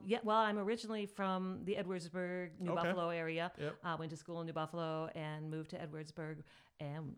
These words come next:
Speaker 1: went to work for a credit union, once again, a nonprofit.
Speaker 2: Yep.
Speaker 1: And spent twenty-nine years there, um, as the executive vice president before realizing that, you know, animals were my passion. Actually, I did both for a number of years before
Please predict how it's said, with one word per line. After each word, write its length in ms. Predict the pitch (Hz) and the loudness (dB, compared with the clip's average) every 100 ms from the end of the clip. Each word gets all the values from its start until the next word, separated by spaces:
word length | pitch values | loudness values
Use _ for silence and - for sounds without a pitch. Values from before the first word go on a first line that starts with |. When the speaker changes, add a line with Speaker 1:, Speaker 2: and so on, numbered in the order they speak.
| - | -4
Speaker 1:
went 180 | 180 | -4
to 100 | 180 | -2
work 240 | 180 165 - | -4 -4 -6
for 540 | - 165 160 156 156 - | -4 -2 0 -2 -4 -6
a 340 | 156 147 147 - | -6 -6 -6 -4
credit 220 | 214 214 | -2 -2
union, 380 | 180 170 185 247 - _ _ | -2 0 0 -2 -6 _ _
once 220 | 185 175 175 | -2 -2 0
again, 200 | 170 165 | -2 0
a 40 | |
nonprofit. 680 | 165 156 160 165 147 208 - - | -2 -2 0 2 2 0 -2 -4
Speaker 2:
Yep. 180 | 151 156 - - | -4 -4 -8 -8
Speaker 1:
And 380 | 185 175 170 175 | -4 -2 0 -2
spent 260 | - 190 - | -2 -4 0
twenty-nine 460 | 214 214 208 202 | 0 0 0 0
years 280 | 196 190 180 | 0 -2 -2
there, 360 | 165 160 160 - - | -4 -2 -4 -8 -14
um, 320 | 165 165 165 - | -8 -6 -6 -4
as 160 | 165 | -6
the 140 | 156 165 | -4 -4
executive 400 | 156 170 170 160 | -4 -4 -4 -2
vice 180 | 160 - | -4 -2
president 480 | 160 156 147 143 - - | -4 -2 -2 -4 -6 -10
before 540 | 170 156 - 165 160 - - - | -10 -8 -6 -4 -4 -6 -12 0
realizing 680 | 311 285 202 185 190 190 | 4 6 6 4 2 0
that, 280 | 180 175 175 - - - _ - | 2 2 0 -6 -20 -20 _ -4
you 100 | 208 | -2
know, 140 | 185 - | -2 0
animals 400 | 190 180 170 165 | 2 2 0 -2
were 100 | 156 | -4
my 160 | 147 | -4
passion. 580 | 139 147 - - - 160 - - - 190 196 | -6 -8 -8 -8 -8 -10 -12 -16 -14 -8 -2
Actually, 340 | 175 - 165 | -2 0 0
I 60 | 156 | 0
did 220 | 156 139 | 0 0
both 260 | 131 135 | 0 0
for 240 | - 160 127 | -4 -4 -2
a 60 | 127 | -2
number 240 | 127 143 | -4 -4
of 80 | 139 | -6
years 280 | 143 - - | -8 -10 -10
before 520 | 165 160 147 131 | -10 -6 -6 -6